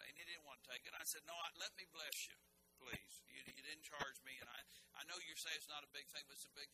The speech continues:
thing to me, and I wanna reciprocate. Would that be all right?" I said, "Okay." He said, "But I wanna tell you a story."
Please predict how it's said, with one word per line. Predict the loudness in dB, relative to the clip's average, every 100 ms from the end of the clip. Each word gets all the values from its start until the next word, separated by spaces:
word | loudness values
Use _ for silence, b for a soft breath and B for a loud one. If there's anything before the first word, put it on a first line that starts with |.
| -4
thing | -4
to | -6
me, | -6 -6
and | -4
I | -6 -4
wanna | -6 -8 -12
reciprocate. | 0 2 2 -4 -14 -12 -12 -12
Would | -6
that | -6 -4
be | -6
all | -4 -6
right?" | -6 -10 B B B B 0
I | 2
said, | 2
"Okay." | 0 0 2
He | 2
said, | 0
"But | 0
I | -2
wanna | -4 -2
tell | 0 2
you | 2
a | 2
story." | 2 -2 -2 -6